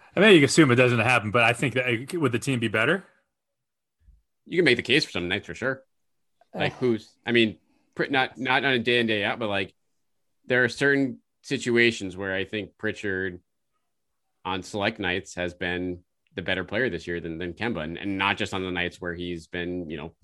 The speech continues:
Speaker 3: four of twenty or whatever. Um, it's
Speaker 2: And
Speaker 3: not
Speaker 2: maybe
Speaker 3: gonna
Speaker 2: a better
Speaker 3: change.
Speaker 2: fit, maybe a better fit alongside the new Jays. I mean, again, we're assuming that they do eventually recover and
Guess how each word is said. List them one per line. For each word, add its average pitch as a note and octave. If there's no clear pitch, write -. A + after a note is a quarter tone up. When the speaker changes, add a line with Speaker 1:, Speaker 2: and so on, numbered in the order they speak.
Speaker 3:
four F#2
of F2
twenty A2+
or D#2
whatever. C#2+
Um, D#2+
it's -
Speaker 2:
And A#2+
Speaker 3:
not D3
Speaker 2:
maybe B2
Speaker 3:
gonna B2
Speaker 2:
a -
better -
Speaker 3:
change. -
Speaker 2:
fit, A#2+
maybe B2+
a A#2+
better A#2
fit B2
alongside A2+
the G#2
new G#2+
Jays. G#2+
I C#3+
mean, C#3
again, B2+
we're D#3
assuming D#3
that B2+
they A#2
do A#2+
eventually A2
recover G#2
and G#2+